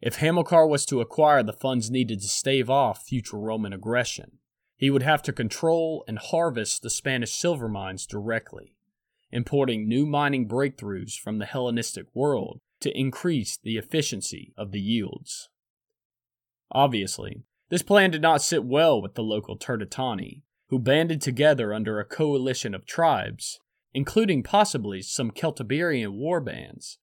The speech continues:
led by a chieftain named Istoladius. As we remember from episode fourteen,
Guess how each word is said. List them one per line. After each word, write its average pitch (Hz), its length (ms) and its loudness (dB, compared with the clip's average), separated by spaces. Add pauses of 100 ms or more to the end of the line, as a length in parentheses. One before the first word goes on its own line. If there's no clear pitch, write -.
(240)
led 127 240 2
by 110 180 2
a 104 80 -4
chieftain 120 500 -4
named 110 280 -4 (100)
Istoladius. 120 1000 -2 (1040)
As 127 180 2
we 139 80 6
remember 131 340 4
from 117 200 -2
episode 107 440 -4
fourteen, 120 680 -4